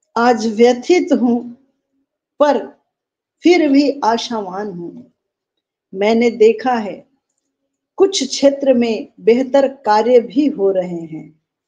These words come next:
देर से सही, गांवों के पुनरुत्थान के लिए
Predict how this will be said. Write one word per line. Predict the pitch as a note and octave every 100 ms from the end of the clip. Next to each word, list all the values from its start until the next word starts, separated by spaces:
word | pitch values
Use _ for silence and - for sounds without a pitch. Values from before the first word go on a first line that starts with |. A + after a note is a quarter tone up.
| _ _ _ _ _ _ _ _ _ _ F3
देर | B3 C4+ C4+
से | C4 B3+ B3
सही, | B3 A#3 B3 G#3 - _ _ _ _ _ _ _ _ G#3
गांवों | F#3+ A#3 C4 D4 F4 F#4
के | - C4
पुनरुत्थान | B3+ - B3+ B3 B3+ B3+ - - C4+ E4 D#4
के | A3+
लिए | G3 E3+ F3